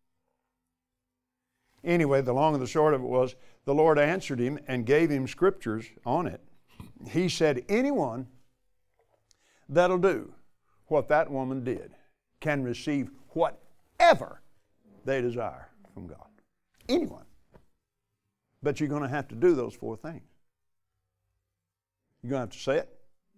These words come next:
You're gonna have to do it. You're gonna have to receive it.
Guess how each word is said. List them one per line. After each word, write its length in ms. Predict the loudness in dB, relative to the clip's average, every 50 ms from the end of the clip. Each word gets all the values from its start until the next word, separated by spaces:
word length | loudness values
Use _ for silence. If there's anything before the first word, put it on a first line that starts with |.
| _ _ _ _ _ _ _ _ _ _ _ _ _ _ _ _ _ _ _ _ _
You're 100 | -8 -6
gonna 120 | -4 -4 -4
have 120 | -6 -8
to 60 | -10
do 260 | -2 2 4 4 4
it. 260 | 2 0 -4 -10 -20 -20 -20 _ _ _ _ _ _ _ _ _ _ _ _ _ _ _ _ _ _ _ _ _ _ _ _
You're 80 | -6 -4
gonna 120 | -2 0
have 120 | -2 -2 -2
to 80 | -6
receive 540 | -10 -10 -12 -14 -12 -6 -4 -2 -2 -2 -2
it. 160 | -6 -10 -14